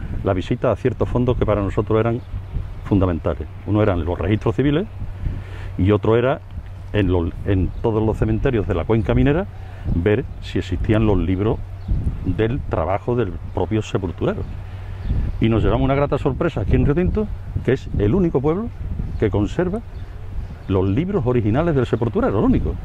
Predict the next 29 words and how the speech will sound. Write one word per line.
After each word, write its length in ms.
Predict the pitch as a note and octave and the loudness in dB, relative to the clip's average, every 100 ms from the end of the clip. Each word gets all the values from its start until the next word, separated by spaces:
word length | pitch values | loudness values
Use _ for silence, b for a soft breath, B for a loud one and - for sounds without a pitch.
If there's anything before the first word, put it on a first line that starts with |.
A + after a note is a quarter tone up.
| - | 0
Es 60 | |
una 160 | C3 C#3+ | 2 4
pena, 200 | G#3 D3+ | 4 4
porque 180 | A2 G2+ | 4 4
en 80 | A#2 | 2
Nerva 200 | D#3+ D#3+ | 2 0
se, 140 | C#3 | -2
podíamos 400 | - - C3+ C#3+ | -4 0 2 2
haber 160 | D3+ D3 | 0 0
hecho, 240 | C#3+ C#3+ B B B | -2 -2 B B B
ahondado 340 | F#2+ G#2 C#3+ D3 | 0 2 2 2
un 100 | A#2 | 2
poquito 320 | C#3+ D3 D#3 | 0 2 2
más, 200 | D#3+ F3+ B B B B B - | 0 -2 B B B B B 0
pero 140 | A#2 | 2
empezaban 380 | A2 G2+ C3+ C#3+ | 2 2 2 2
en 60 | C3 | 2
los 60 | |
años 200 | C#3 C3+ | 2 2
sesenta. 420 | - A3+ G3 D#2+ D#2 | 0 0 0 -4 0
Ya 120 | A2 | 2
nos 120 | A2+ | 4
dijo 200 | A#2+ A#2+ | 4 4
el 60 | A#2+ | 4
amigo 180 | B2+ B2 | 4 2
Esteban 400 | - C#3+ C#3 C3 | 2 2 2 2
que 100 | A#2 | 2
lo 80 | |
habían, 540 | A2+ B2 B2 A#2+ B2+ | 4 4 4 2 0